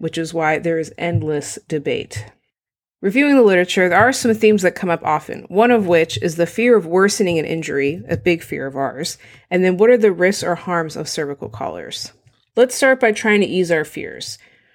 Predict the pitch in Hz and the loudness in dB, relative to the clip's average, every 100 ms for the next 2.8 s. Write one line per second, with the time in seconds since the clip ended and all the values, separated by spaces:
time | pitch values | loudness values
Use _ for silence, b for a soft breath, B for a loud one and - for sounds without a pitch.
0 | b - 220 269 269 254 247 240 233 196 | b -2 0 0 2 4 4 2 2 2
1 | 190 190 185 170 175 - 180 - 170 160 | 0 0 0 2 0 0 -6 -2 -2 -2
2 | 151 - 180 - 185 190 202 | -4 -6 -6 -6 -2 -2 -2